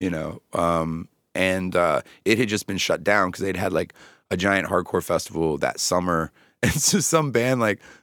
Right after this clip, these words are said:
lit off smoke bombs inside the place. And then, like, yeah, it's funny, my buddy Jason was there, the guy who turned me on to Primus.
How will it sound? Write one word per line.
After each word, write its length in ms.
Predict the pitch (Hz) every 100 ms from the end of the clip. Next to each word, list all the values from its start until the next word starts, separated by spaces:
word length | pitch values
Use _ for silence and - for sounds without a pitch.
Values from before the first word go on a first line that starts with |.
| _
lit 200 | 104 117
off 180 | 127 120
smoke 380 | - 107 110 -
bombs 400 | 131 135 139 139
inside 420 | - 95 - 101 135
the 60 |
place. 520 | - 190 247 - - -
And 160 | 101 113
then, 200 | 117 110
like, 200 | 95 - _ _ _ _ _ _ _ _ _ _
yeah, 260 | - - -
it's 180 | - 160
funny, 220 | - 190 170
my 100 | 139
buddy 180 | 147 175
Jason 440 | 113 123 - 101
was 180 | 98 92
there, 400 | 104 120 104 90
the 100 | 90
guy 200 | 101 120
who 60 | 107
turned 180 | 104 104
me 60 | 98
on 80 | 90
to 60 |
Primus. 580 | - 98 110 82 76 -